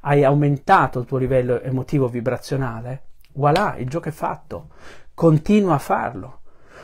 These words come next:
o continua comunque a renderti consapevole che tu puoi,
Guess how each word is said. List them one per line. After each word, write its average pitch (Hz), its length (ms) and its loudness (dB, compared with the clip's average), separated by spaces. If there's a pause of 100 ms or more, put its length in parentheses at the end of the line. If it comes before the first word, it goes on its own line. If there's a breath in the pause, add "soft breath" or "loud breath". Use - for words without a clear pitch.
(260 loud breath)
o 156 160 4
continua 170 640 4
comunque 156 420 2
a - 20 2
renderti 147 380 0
consapevole 131 880 -2
che - 240 -4 (100)
tu 175 460 4
puoi, 143 600 6